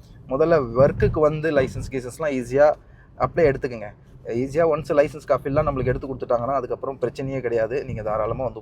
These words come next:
பாத்தீங்கன்னா, அடுத்தடுத்த லைசன்ஸை just ரினியூவல் தான் பண்ண போறீங்க. So, இதெல்லாம் பார்த்து வச்சுக்கிங்க, கொஞ்சம் உங்களுக்கும் சேஃப்டியா இருக்கும். ஓகேவா?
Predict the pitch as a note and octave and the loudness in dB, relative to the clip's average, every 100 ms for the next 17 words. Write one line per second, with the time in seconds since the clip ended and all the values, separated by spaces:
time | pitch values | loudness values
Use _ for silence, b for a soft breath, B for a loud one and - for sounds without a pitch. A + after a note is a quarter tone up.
0 | G#2+ G#2 G#2 - B B - B2+ C3 - | -10 -10 -10 -10 B B -2 -2 -2 -2
1 | A#2+ C3+ B2 C#3 A#2+ C3 - C#3+ A#2 C#3 | -4 -4 -6 -12 -6 -6 -4 -6 -4 0
2 | D3 B2+ B2 A2+ G#2 G#2 G#2 B2 E3 B | 0 0 0 -2 -4 -6 -6 -8 -8 B
3 | B B - A3+ F#3+ A#3+ A3+ B3+ F#3 D#3 | B B -6 0 2 2 2 2 0 -2
4 | D3 C3+ D3+ - F3 D3+ C3+ B2 - B2+ | -4 -6 -6 -8 -10 -6 -4 -4 -6 -4
5 | A#2+ C#3+ D3 A2 - G#2 G2 G2+ G2+ G#2+ | -4 -6 -6 -6 -6 -2 -2 -4 -10 -10
6 | G#2 G#2 | -6 -2